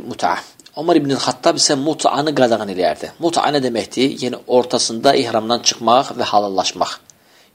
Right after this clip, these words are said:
Yəni saçına da toxuna bilərsən, dırnağına da, yoldaşına da, ətirə də və s. Mut'anı, ortadakı mut'anı, fasiləni qadağan eləyərdi.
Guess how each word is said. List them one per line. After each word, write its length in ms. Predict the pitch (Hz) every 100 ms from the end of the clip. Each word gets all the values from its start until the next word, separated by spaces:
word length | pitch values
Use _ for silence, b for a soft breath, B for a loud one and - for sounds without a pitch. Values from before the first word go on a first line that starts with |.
| -
Yəni 320 | 123 120 113 113 110
saçına 400 | 120 110 123 127
da 80 |
toxuna 220 | 123 123 117
bilərsən, 640 | 117 113 - 110 110 110 110
dırnağına 420 | 104 104 101 123 127
da, 120 | 120
yoldaşına 640 | 113 110 101 101 - 104 123
da, 100 | 127 120 110
ətirə 380 | 110 - 104 131
də 80 | -
və 80 | 101
s. 160 | 80 78 - b b b b b
Mut'anı, 480 | - 120 117 120 135
ortadakı 480 | 127 - 117 117 131
mut'anı, 400 | 123 98 104 123
fasiləni 400 | 117 101 - 117
qadağan 320 | 104 95 95
eləyərdi. 400 | 87 80 69 -